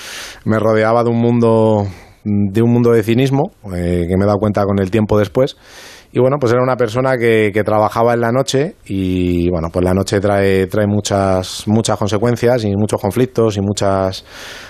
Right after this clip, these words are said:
cosas desagradables. Y bueno, cuando estás ahí no lo ves porque te metes en un bucle de dinero rápido y de,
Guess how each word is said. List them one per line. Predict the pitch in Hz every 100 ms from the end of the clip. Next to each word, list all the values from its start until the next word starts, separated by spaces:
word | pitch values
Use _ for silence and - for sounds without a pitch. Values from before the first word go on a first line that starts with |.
| - -
cosas | - 123 120 117 113 113
desagradables. | 113 117 113 113 120 123 127 139
Y | 101
bueno, | 90 82
cuando | 87 95
estás | 117 110
ahí | 117 120 117 117 117 117
no | 117 120 127
lo | 127
ves | 135 151 - _ _ _ _ -
porque | - 110 107
te | 110
metes | 117 113
en | 117
un | 113
bucle | 113 110 117 113 110 104 - - - _ -
de | 101 113 113 113 110 107
dinero | 107 113 120 120
rápido | 123 139 131 127 127 131 127 123
y | 113
de, | 110 110 107 107 104 104 104 101